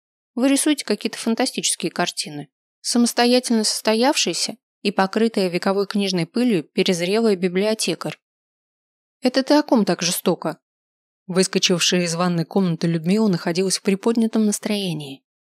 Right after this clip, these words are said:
«Если про свою Светлану, так она у вас настоящая красотка. Высокая, стройная.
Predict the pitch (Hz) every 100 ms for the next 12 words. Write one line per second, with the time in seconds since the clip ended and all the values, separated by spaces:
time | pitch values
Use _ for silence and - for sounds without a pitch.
0 | _ _ _ _ _ _ _ _ 202 233
1 | 240 220 220 233 220 - 214 233 262 330
2 | 160 147 - 190 202 202 202 208 202 -
3 | 220 233 - 254 - 175 - 185 151 -
4 | _ _ - 240 247 - 185 202 175 156
5 | - 180 202 180 151